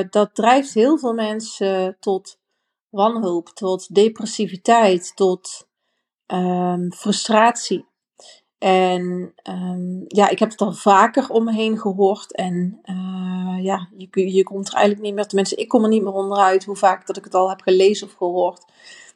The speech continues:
Hè, dat die wereld gaat veranderen naar een wereld waarin, eh, mensen het nog veel belangrijker vinden. Wie ben ik? Ehm, wat heb ik hier te doen op deze wereld? Wat is mijn bijdrage? Waaraan kan ik,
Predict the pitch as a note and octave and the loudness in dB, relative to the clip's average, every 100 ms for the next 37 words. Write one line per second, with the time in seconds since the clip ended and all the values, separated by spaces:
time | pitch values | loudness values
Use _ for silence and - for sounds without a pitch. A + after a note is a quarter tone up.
0 | - A3 A#3 A#3 A3 A3+ A3 G3+ - G3 | 2 4 4 2 0 2 0 -2 -2 0
1 | G3 - G3+ G#3+ G3+ F#3+ F#3 F3+ F3 F3 | 0 -4 -4 -4 -2 -4 -4 -4 -4 -6
2 | F3 _ _ _ _ _ - F3+ G#3+ G3+ | -8 _ _ _ _ _ -4 2 2 2
3 | F#3+ F#3 G3+ F#3+ F#3 F3+ F3+ F3+ F3+ F3 | 0 0 0 0 0 0 -2 -6 -8 -12
4 | _ _ F#3+ F3+ F#3 F#3+ F#3+ E3+ B3 C4 | _ _ -6 -4 -2 -4 -4 2 2 2
5 | - A#3 - - G3 G3 G#3 B3 D4+ - | -2 -6 -6 -8 0 6 6 6 4 0
6 | - E4+ D#4+ A3 A3 G#3+ G#3 F#3 F3+ F#3 | 2 4 6 4 2 2 0 -2 -2 -4
7 | E3+ F3 E3+ E3+ F#3+ C4 _ _ _ _ | -4 -6 -6 -4 -4 -6 _ _ _ _
8 | _ - F3 C4 A3+ G3+ G3+ C4 - _ | _ -8 0 2 4 2 0 -2 -4 _
9 | _ - F#3 F#3 F#3 F#3+ F#3+ F#3+ A3+ A#3+ | _ -10 -4 -2 0 -2 -4 -2 0 0
10 | A#3 A#3 A#3+ A#3 - G#3 G3+ F#3+ F#3+ F#3 | 0 -2 -2 -2 -2 -2 -2 0 2 2
11 | F#3 F#3+ F#3+ F#3 G3 G#3 G#3+ A3 G3 G#3 | 2 2 4 4 0 0 -2 -2 0 2
12 | A#3 G3+ F#3+ F#3 F#3 F#3 F3+ G3+ G#3 G3+ | 2 2 2 2 -2 -2 0 2 4 4
13 | G3 G3 G3 G3+ A#3+ _ | 0 -4 -6 -6 -12 _